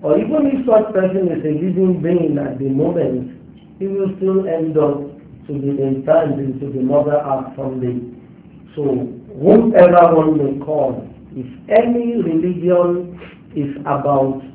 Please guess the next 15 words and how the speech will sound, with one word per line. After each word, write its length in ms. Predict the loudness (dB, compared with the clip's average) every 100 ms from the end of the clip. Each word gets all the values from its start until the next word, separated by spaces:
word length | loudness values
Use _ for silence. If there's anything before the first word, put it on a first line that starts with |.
| -6
calling 600 | 4 6 6 2 0 -2 2
on 360 | 2 2 -2 2
any 340 | 4 6 4
other 380 | 6 6 6 6
deity 580 | 2 0 0 -4 -6 -8 -16 -20 -2 4
other 260 | 4 4 2
than 260 | 2 2
the 80 | -2 -4 -6
eternal, 760 | -2 2 2 2 2 -2 -6 -14 -20 -20 -20 -20 -20 -20 -20 -20 -6
Allah 500 | -2 0 2 2 2
who 180 | -4 -6
calls 280 | 0 0 0
himself 560 | -4 -6 -6 -4 -4 -6
the 120 | -8 -8
eternal. 680 | -8 -6 -2 -2 -2 -4 -6